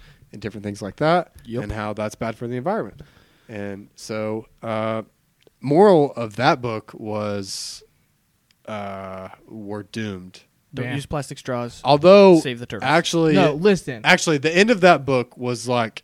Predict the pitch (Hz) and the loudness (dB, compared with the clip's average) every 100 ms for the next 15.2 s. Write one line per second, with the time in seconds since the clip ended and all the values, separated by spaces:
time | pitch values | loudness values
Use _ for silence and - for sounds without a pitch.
0 | _ - 165 139 156 143 156 151 131 107 | _ -2 0 0 -2 -2 -2 -2 -2 -8
1 | - 143 131 123 _ - 127 160 190 170 | -8 -6 -6 -8 _ -10 -2 2 4 4
2 | 139 139 131 123 110 107 104 _ _ - | 4 4 6 2 2 -4 -8 _ _ -20
3 | - _ _ _ _ _ - - 139 135 | -20 _ _ _ _ _ -18 -4 -2 0
4 | 131 120 107 98 120 - 120 - 107 101 | -2 -4 -8 -6 -6 -6 -10 -10 -10 -10
5 | 95 _ _ _ _ _ _ - 110 - | -14 _ _ _ _ _ _ -10 -10 -4
6 | 123 120 - _ _ _ _ 127 123 117 | 0 0 -4 _ _ _ _ -6 -4 -4
7 | 117 107 104 - 104 104 101 - _ _ | -6 -8 -10 -12 -16 -14 -16 -18 _ _
8 | _ _ _ _ _ _ - 104 98 - | _ _ _ _ _ _ -14 -12 -12 -14
9 | 90 87 - _ _ _ - 123 123 226 | -16 -16 -20 _ _ _ -10 -6 -2 0
10 | - - - - - 156 160 135 120 - | 0 -4 -20 -10 0 2 4 2 -2 -4
11 | 214 190 196 143 165 151 135 139 156 196 | -4 -4 -4 4 6 6 2 0 2 8
12 | 220 226 175 170 - 139 131 - 185 190 | 8 8 6 6 6 0 -2 0 2 4
13 | 185 151 156 143 139 131 127 120 117 - | 4 4 2 2 0 -2 -6 -10 -10 -10
14 | 104 90 90 - 120 147 196 180 175 143 | -12 -14 -18 -14 -6 2 6 8 8 4
15 | 101 | 2